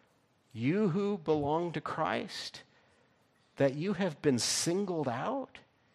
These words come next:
by this merciful Savior?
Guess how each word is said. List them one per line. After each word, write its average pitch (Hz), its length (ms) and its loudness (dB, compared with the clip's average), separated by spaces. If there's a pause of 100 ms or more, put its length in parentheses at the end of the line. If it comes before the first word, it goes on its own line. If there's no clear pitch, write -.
(1300)
by 151 180 0
this 165 280 -2
merciful 151 680 0
Savior? 175 680 -2